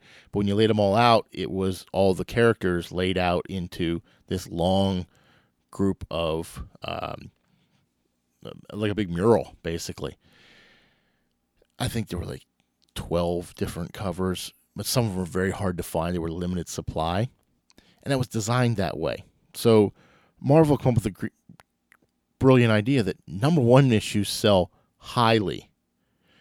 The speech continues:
because the collectors had started to see that there was a lot of money to be made in these comics. They would, every other week you would be hearing about somebody selling off their childhood comics for thousands, tens of thousands, hundreds of thousands of dollars because of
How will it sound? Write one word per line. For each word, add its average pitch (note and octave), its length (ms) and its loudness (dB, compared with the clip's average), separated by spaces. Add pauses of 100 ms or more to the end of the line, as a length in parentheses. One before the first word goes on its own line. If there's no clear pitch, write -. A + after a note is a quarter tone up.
(440)
because A#2+ 420 4
the A2 100 -2
collectors B2 540 0
had G#2 80 -2
started A2 300 2
to G2 100 -2
see G2 560 0
that F#2+ 340 0
there A2 200 2
was G2 400 -2 (320)
a A#2 80 0
lot G#2 160 2
of G2+ 60 -2
money D#3+ 220 -2
to G#2 80 -6
be G2 80 -2
made F2+ 260 -2
in F#2+ 80 -4
these F2+ 140 -6
comics. F3 360 -4
They F#2+ 80 -2
would, F2+ 180 -4 (380)
every A#2 340 0
other G#2 300 0 (760)
week A#2+ 380 -4
you G2+ 60 -4
would F#2+ 100 -4
be G2 80 -4
hearing A2 240 -2
about F#2+ 220 0
somebody A2 340 -4
selling G#2+ 400 -2
off G2 220 0
their F#2 260 -2 (220)
childhood A2 400 -2
comics C#3+ 440 -2
for F#2+ 400 -4 (840)
thousands, A2+ 760 0
tens C3+ 320 -2
of G#2+ 60 -8
thousands, G2 360 2
hundreds B2+ 300 -2
of - 20 -20
thousands G2 380 0
of F2+ 40 -12
dollars A#2 380 0
because G#2 480 0
of F#2+ 160 0